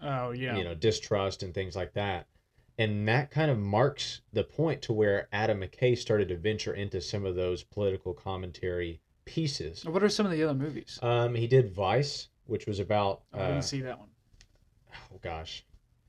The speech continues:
Speaker 2: The vice president, I guess it was, uh, I don't know.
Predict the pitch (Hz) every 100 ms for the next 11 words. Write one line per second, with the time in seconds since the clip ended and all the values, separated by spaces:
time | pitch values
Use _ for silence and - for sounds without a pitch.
0 | _ _ _ 92 95 101 107 - 113 101
1 | 98 95 - 92 113 131 120 95 85 92
2 | 87 82 85 - _ _ _ _ _ _
3 | _ _ _ _ _ _ 127 175 117 131
4 | 123 110